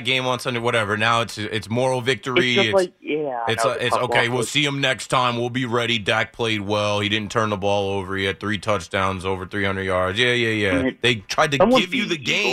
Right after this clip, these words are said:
Speaker 1: game, and you were unprepared. Between Mike McCarthy, Dak Prescott, and the Dallas Cowboys offense, they, they couldn't get it done. But, of course, right, that defeat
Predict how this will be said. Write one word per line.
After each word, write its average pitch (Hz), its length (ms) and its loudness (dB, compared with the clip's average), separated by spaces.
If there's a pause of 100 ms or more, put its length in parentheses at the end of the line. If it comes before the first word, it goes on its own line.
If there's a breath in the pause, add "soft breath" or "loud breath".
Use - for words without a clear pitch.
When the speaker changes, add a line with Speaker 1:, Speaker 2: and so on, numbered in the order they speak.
Speaker 1:
game, 117 80 -10 (220 soft breath)
and 147 120 -4
you 151 100 -4
were 151 160 -4
unprepared. 180 800 -4 (220 soft breath)
Between 147 320 -6
Mike 139 240 -2
McCarthy, 180 420 -2
Dak 156 300 -2
Prescott, 170 400 0
and 147 80 -4
the 139 60 -4
Dallas 135 300 2
Cowboys 143 380 0
offense, 143 320 -2
they, 113 220 -4 (420 soft breath)
they 113 140 -4
couldn't 127 240 -2
get 120 100 0
it 107 100 0
done. 107 240 2
But, 101 140 0
of 98 140 -4
course, 139 280 0
right, 107 340 2
that 120 200 2
defeat 123 500 -4